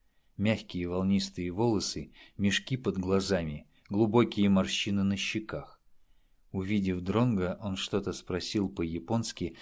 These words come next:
видимо, уточнив, говорит ли тот на японском. Ему ответили, что не говорит, и тогда прокурор перешёл на английский язык, разрешив задержанному сесть на стул перед ним.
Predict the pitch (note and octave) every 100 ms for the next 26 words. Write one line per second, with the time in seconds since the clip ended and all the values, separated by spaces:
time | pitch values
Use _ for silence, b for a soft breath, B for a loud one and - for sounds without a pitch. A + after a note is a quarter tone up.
0 | B G2 A2+ A#2 A#2 B2 C3+ B2+ C3 B2+
1 | - A#2+ F#2 - b b - G2 G#2 G#2
2 | A2+ G2+ F#2+ - G#2+ G#2+ G#2+ G#2 A#2 -
3 | D#2 - - - - - - - - -
4 | F2+ G2 A#2+ A2 G2 G#2+ C3+ - G#2+ F2
5 | E2 - G#2+ B2 B2 A#2+ B2 E2 - -
6 | _ b b - B2 A#2+ G#2+ G#2 C3 -
7 | F#2+ - G2 A2 G#2+ - G2 F#2 - G#2+
8 | G2+ F#2 F#2 F2+ F2+ - - F#2 G2+ G2+
9 | F#2 - - b b - F#2+ G#2+ G2 G2+
10 | - A2 F2 D#2+ F2 F2+ A2 G2+ F#2+ E2+
11 | E2 D#2 - F#2 - D#2+ D#2 - G2+ G2
12 | - F#2+ F2 E2 D#2+ D2